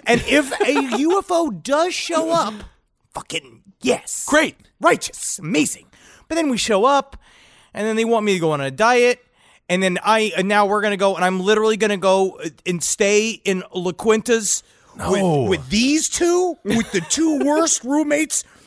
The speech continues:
Speaker 1: that ever existed, a man who doesn't blink and body nettles who's all pussy. You know what I mean? So now I, I don't wanna deal with any of this shit. I'm out.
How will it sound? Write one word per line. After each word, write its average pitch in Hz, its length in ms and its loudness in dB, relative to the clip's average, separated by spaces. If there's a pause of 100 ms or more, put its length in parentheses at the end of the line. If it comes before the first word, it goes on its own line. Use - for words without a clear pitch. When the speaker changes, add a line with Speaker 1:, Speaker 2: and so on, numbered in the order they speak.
(120)
Speaker 1:
that 262 220 0
ever 277 360 0
existed, 277 580 -2
a - 60 -2
man 254 280 0
who 269 80 -2
doesn't 254 440 -2
blink 262 360 -2
and 185 180 -4
body 247 300 0
nettles 254 360 0
who's 247 180 0
all 254 360 0
pussy. 311 540 0 (100)
You 214 100 2
know 269 120 4
what - 240 -2
I - 140 2
mean? - 180 2
So - 140 2
now 294 240 0 (100)
I, - 300 -2
I 233 100 -2
don't 381 160 0
wanna - 180 -2
deal 180 280 -4
with 170 100 -4
any 151 220 -2
of - 100 2
this - 140 -4
shit. 226 360 -4
I'm 330 220 0 (100)
out. 311 280 -2